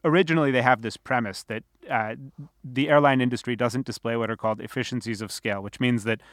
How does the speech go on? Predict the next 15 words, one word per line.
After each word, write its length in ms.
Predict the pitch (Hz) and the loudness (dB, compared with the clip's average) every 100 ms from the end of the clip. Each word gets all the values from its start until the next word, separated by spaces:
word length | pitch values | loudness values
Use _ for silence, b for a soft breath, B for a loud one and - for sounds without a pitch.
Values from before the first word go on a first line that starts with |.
| b | b
small 320 | - - 135 143 | -12 2 6 6
carriers 500 | 127 123 120 113 113 | 6 4 4 0 -4
are 60 | |
going 240 | 107 117 113 | -4 -2 -2
to 60 | |
be 120 | 113 | -4
able 140 | 117 110 | -4 -6
to 80 | - | -8
compete 380 | 110 - 131 117 | -10 -4 -2 0
on 140 | 113 | 0
even 280 | 123 120 117 | -2 -2 -2
footing 300 | - 113 110 | -4 -6 -6
with 160 | 95 | -6
large 260 | 120 127 123 | -2 -2 -2
carriers, 460 | 123 123 120 120 | -2 0 0 -4